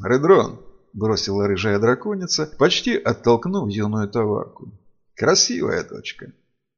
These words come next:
«А ты все ревнуешь, Мэнгли?» спокойно отозвался молчавший до этого мужчина,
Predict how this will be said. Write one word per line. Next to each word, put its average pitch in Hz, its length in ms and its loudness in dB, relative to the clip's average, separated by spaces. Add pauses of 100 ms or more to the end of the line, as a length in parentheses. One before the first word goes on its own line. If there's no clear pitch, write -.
(220)
«А 127 140 4
ты 147 180 4
все 147 240 6
ревнуешь, 165 580 2
Мэнгли?» 127 560 -4 (320)
спокойно 104 540 -2
отозвался 98 680 -2
молчавший 101 580 -4
до 98 120 0
этого 101 320 0
мужчина, - 680 -4